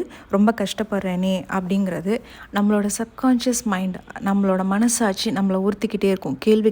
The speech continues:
கேக்குது தெரியுமா? அதுதான் நமக்கான தண்டனை அங்க. அந்த கேள்வி, "இது ஏன் நீ அன்னைக்கு செஞ்ச? இது ஏன் அவங்களுக்கு அப்ப செஞ்ச? ஒருவேளை இதை நான் செய்தேனோ?" அப்படின்னு நம்மளை யோசிக்க தூண்டுறத அந்த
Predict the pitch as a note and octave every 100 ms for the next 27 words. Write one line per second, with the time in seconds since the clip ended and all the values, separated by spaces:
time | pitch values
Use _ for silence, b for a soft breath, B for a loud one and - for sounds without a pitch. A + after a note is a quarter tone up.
0 | G#3+ G3+ F#3+ F#3+ F#3 F#3 F#3 G3+ F#3+ -
1 | B B B F#3+ F#3+ F#3+ G#3+ G#3 F#3 F3+
2 | F#3 F#3 F#3 F3 F3 F3+ F#3 F3+ F3 F3
3 | - B B B G3 G3 G3+ G3+ A3 G#3
4 | G3 G3+ G3+ A3+ A#3 G3+ F#3+ G3 - F3+
5 | F3+ F#3+ F#3 B B G#3 A3 A#3 A#3 G3
6 | G3+ G#3 G3+ F3+ F#3 F#3 F3+ F#3 F#3 F#3
7 | F3+ B - G#3 A3 A3+ G#3+ G3+ G3+ G3+
8 | G#3 G#3 G3 G3+ - F#3+ - F#3+ G3 A3
9 | G3+ F#3 G3 A3+ A3+ G#3+ G#3 - A3 A3
10 | G3 F3 F3+ F#3 - B B B B F#3
11 | G3